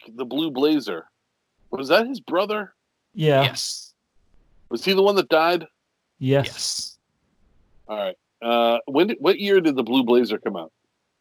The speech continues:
Speaker 2: Uh, eighty-nine or ninety? Wasn't too long
Speaker 1: Okay.
Speaker 2: after, I thought.
Speaker 1: Wasn't too long after. Okay. I, I love the Blue Blazer. He was, like,
Speaker 2: I did
Speaker 1: my,
Speaker 2: too.
Speaker 1: my favorite newest wrestler when he came out.
Speaker 2: Very mysterious.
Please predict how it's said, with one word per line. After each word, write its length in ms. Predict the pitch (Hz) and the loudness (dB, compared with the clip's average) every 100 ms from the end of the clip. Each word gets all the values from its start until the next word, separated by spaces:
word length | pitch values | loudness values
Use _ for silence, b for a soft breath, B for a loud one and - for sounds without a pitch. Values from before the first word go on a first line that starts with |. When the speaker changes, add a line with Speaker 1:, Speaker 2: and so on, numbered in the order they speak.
| _ _ _ _ _ _ _ _ - | _ _ _ _ _ _ _ _ -6
Speaker 2:
Uh, 200 | 165 - | -4 -4
eighty-nine 480 | 151 165 160 147 156 | -2 0 2 2 2
or 60 | |
ninety? 500 | 120 127 196 285 202 - _ _ | 2 0 0 -2 -6 -12 _ _
Wasn't 260 | - 269 202 | -6 2 4
too 120 | 214 | 4
long 200 | 247 120 | 4 6
Speaker 1:
Okay. 100 | 120 | 4
Speaker 2:
after, 240 | - - 120 | 2 0 0
I 60 | |
thought. 240 | 104 156 143 | 4 4 4
Speaker 1:
Wasn't 200 | 123 - | 2 -2
too 140 | 117 | -6
long 200 | 107 104 | -4 -6
after. 300 | 101 - 113 | -6 -2 0
Okay. 220 | 120 101 92 _ b b b - | 0 -2 -4 _ b b b 4
I, 60 | |
I 200 | 170 147 | 4 6
love 280 | 170 135 147 | 4 4 2
the 60 | 113 | 0
Blue 200 | 92 98 | -8 -12
Blazer. 360 | 95 95 90 95 | -12 -12 -10 -10
He 60 | |
was, 160 | 120 120 | -8 -4
like, 160 | 123 - - | -4 -4 0
Speaker 2:
I 80 | 311 | 2
did 80 | |
Speaker 1:
my, 60 | 330 | 2
Speaker 2:
too. 320 | - 220 135 120 | 2 4 4 0
Speaker 1:
my 80 | |
favorite 480 | 113 - 151 139 143 | -4 4 6 6 2
newest 540 | 120 117 135 139 117 - | -2 0 4 4 2 -2
wrestler 340 | 110 - 110 | -4 -2 -2
when 200 | 101 101 | -2 -4
he 100 | 101 | -8
came 260 | - 110 101 | -6 -6 -4
out. 240 | 104 98 - _ _ _ _ _ _ _ _ _ _ _ _ _ _ _ _ | -4 -4 -8 _ _ _ _ _ _ _ _ _ _ _ _ _ _ _ _
Speaker 2:
Very 140 | 165 | 2
mysterious. 840 | 151 - - 151 139 110 - - | 2 0 0 0 0 -4 -10 -18